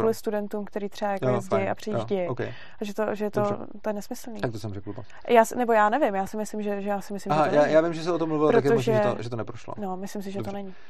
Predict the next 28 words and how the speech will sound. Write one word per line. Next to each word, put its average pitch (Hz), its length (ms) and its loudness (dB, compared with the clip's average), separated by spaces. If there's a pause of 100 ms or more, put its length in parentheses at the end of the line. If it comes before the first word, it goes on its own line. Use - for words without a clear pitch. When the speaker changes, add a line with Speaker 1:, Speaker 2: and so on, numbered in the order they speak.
Speaker 2:
Každopádně 160 400 4
teda, 131 240 4 (160)
eh, 131 380 4
obecně 143 640 2 (120)
má 131 200 4
stát 127 200 2
všechno. 117 320 -2
Ví, 110 120 -2
kde 110 140 0
bydlíte, 139 480 2
kde 120 160 0
pracujete, 135 720 2
co - 160 -6
děláte, 135 540 4 (520)
eh, 120 720 6
ví, 123 640 0
kolik 123 260 2
berete 113 320 2
peněz, 139 680 0 (400)
ví 123 440 2 (920)
o 131 60 2
vašem 120 200 0
zdravotním 107 340 0
stavu, 127 320 2
ví 123 160 -2
prostě 123 340 -2
první, 110 380 -4
poslední. 101 420 -4